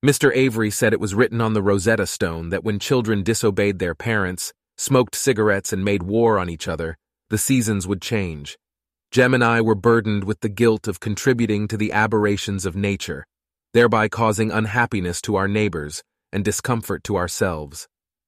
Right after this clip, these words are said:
Old Missus Radley died that winter, but her death caused hardly a ripple. The neighborhood seldom saw her, except when she watered her canis. Jem and I decided that Boo had got her at last, but when Atticus returned from the Radley house,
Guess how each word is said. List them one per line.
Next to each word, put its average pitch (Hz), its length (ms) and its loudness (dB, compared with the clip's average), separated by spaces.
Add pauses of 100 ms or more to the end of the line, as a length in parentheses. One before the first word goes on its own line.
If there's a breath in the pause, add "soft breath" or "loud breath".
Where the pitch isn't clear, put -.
(400)
Old 120 280 4
Missus 113 320 -2
Radley 104 420 2
died 98 400 0
that 87 200 -4
winter, 85 440 -8 (500)
but 120 120 2
her 117 80 4
death 107 360 2
caused 92 420 -4
hardly 95 340 -2
a 85 80 -4
ripple. 87 420 -6 (460)
The 117 100 4
neighborhood 117 480 2
seldom 101 420 -2
saw 98 300 -2
her, 76 260 -10 (300)
except 104 380 0
when 95 140 -4
she 98 140 -4
watered 92 380 0
her 87 140 -8
canis. 87 580 -10 (840)
Jem 123 220 4
and 120 100 2
I 113 180 2
decided 107 500 0
that 101 180 0
Boo 107 300 2
had 92 180 -6
got 92 220 -2
her 92 120 -2
at 87 120 -4
last, 90 500 -6 (480)
but 123 140 2
when 123 160 4
Atticus 117 420 0
returned 107 420 -2
from 101 200 -4
the 98 80 -2
Radley 110 380 0
house, 87 380 -6